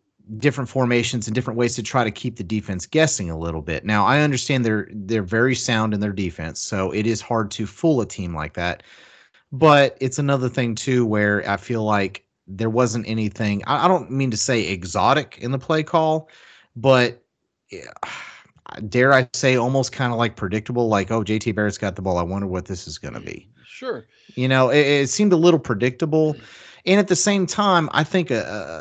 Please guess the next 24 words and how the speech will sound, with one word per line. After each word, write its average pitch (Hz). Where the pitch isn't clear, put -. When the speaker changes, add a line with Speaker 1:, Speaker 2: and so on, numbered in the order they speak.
Speaker 1:
a, -
a -
subplot 143
of 110
this 131
is 110
Ryan 151
Day 127
is 90
very 107
quick 113
to 104
abandon 98
the 87
run 85
if 76
he 92
doesn't 87
feel 90
like 80
it's 73
working 78
early 64
on. 50